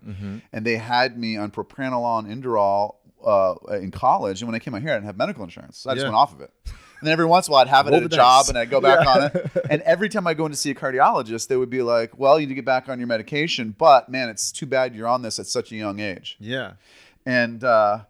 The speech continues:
Speaker 2: when I was closer to twenty-eight years of age, I, I used to, it was so bad, man, I never told anybody about it, um, that, uh,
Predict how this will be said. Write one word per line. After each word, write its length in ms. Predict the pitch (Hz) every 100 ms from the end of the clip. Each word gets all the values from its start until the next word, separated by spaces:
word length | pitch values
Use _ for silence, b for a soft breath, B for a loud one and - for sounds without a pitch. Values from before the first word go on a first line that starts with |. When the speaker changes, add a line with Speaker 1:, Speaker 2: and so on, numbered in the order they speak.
| _ -
Speaker 2:
when 180 | 123
I 140 | 123 123
was 220 | 117 117
closer 580 | - - 131 139 - 123
to 280 | 117 - 113
twenty-eight 580 | - 135 123 117 117 113
years 220 | 110 104
of 80 | 90
age, 420 | 107 127 104 95
I, 160 | 120 117
I 60 | 127
used 220 | 202 -
to, 80 | 120
it 100 | 110
was 120 | 113
so 260 | - 160 165
bad, 340 | 131 123 104
man, 320 | 87 85 87 _
I 80 | 110
never 280 | 110 127 139
told 220 | 127 113
anybody 380 | 113 127 117 107
about 280 | 95 101 101
it, 140 | 87 - _ _ _ _ _
um, 500 | - 107 104 95 95 - -
that, 500 | 101 110 107 - - _ _ _
uh, 220 | 110 107